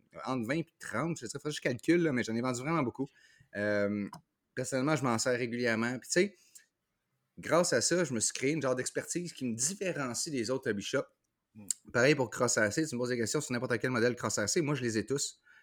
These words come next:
Speaker 1: euh, avec les pièces de rechange. Puis, je, je suis capable de, de, de, d'offrir comme cette, cette petite pièce spéciale-là. Pareil pour G-Speed. G-Speed, quand on est allé à la compétition à Fraggle Rock, Jérôme, euh, puis moi, puis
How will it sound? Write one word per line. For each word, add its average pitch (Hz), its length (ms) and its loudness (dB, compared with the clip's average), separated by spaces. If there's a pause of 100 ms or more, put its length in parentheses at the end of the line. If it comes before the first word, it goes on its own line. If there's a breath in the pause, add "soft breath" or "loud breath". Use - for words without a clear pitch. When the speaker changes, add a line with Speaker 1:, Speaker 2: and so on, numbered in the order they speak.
(220 soft breath)
Speaker 1:
euh, 92 460 0
avec 117 200 2
les 131 80 -2
pièces 127 180 -2
de 127 80 2
rechange. 120 540 -2 (360)
Puis, - 340 -10 (380)
je, - 200 -12
je 98 60 -10
suis - 100 -8
capable 123 240 0
de, 110 120 4
de, 98 220 0
de, 90 200 -6 (220)
d'offrir 143 420 0
comme 110 160 -2
cette, 120 220 -4 (100)
cette - 200 -8
petite - 200 -8
pièce 147 140 0
spéciale-là. 120 520 2 (440 loud breath)
Pareil 165 300 6
pour 127 220 4
G-Speed. 139 640 2
G-Speed, 120 460 0
quand 117 140 2
on - 20 2
est 117 60 2
allé 127 100 6
à 143 40 4
la 143 40 0
compétition 123 380 0
à 151 40 2
Fraggle 123 320 6
Rock, 143 360 6
Jérôme, 123 440 2
euh, 110 200 2
puis 104 160 -4
moi, 160 200 0
puis 101 240 -2